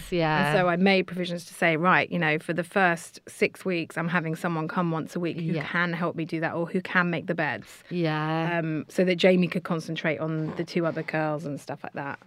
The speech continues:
Speaker 1: Yeah, that's, yeah, that's kind of how we played it. So Spencer, my partner, dealt with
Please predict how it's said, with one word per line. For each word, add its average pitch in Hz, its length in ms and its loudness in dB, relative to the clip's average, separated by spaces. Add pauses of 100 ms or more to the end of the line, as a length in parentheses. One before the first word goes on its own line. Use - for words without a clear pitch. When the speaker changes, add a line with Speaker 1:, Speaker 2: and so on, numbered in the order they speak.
(480)
Speaker 1:
Yeah, 156 560 -2
that's, 170 300 -4
yeah, 165 240 2
that's 165 180 0
kind 175 220 4
of 160 60 -6
how 160 100 0
we 165 120 -2
played 170 280 -4
it. - 100 -10
So 175 80 -6
Spencer, 160 600 0 (160)
my 160 140 -2 (120)
partner, 160 440 2
dealt 151 280 2
with 151 460 -4